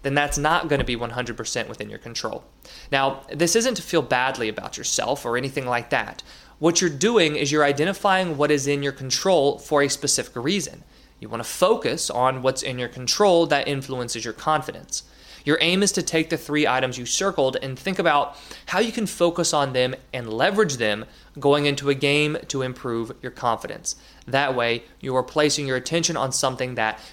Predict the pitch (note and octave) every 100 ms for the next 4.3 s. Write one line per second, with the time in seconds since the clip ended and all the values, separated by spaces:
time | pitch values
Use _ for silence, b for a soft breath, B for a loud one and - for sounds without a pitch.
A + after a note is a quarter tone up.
0 | B C#3 B2 A#2 - A#2+ - F#3+ A3 F#3+
1 | B2+ B2 B2+ B2+ B2+ C3+ C3 B2+ B2 C#3
2 | - C#3+ C3+ C3+ C3+ C3+ C3+ C3+ B2 B2
3 | B2 - C3 B2+ A#2+ A2+ - G#2+ G#2 -
4 | - C#2+